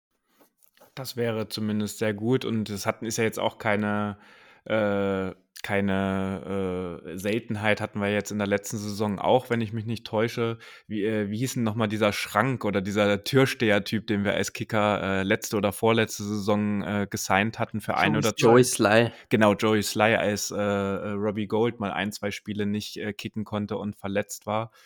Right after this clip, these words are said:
Speaker 1: Ähm, also das ist ja keine Seltenheit so, aber, ähm, fürs erste Spiel wär's ja vielleicht trotzdem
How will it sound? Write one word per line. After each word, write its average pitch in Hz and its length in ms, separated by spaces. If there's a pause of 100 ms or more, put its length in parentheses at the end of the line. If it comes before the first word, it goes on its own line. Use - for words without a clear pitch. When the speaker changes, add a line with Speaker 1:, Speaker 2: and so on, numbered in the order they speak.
(320)
Speaker 1:
Ähm, 104 360
also 104 160
das 107 180
ist 113 100
ja 107 120
keine 107 260
Seltenheit 95 800
so, 110 340
aber, 101 560
ähm, 101 400
fürs - 200
erste 104 260
Spiel 113 240
wär's 107 160
ja 104 80
vielleicht 104 300
trotzdem 101 560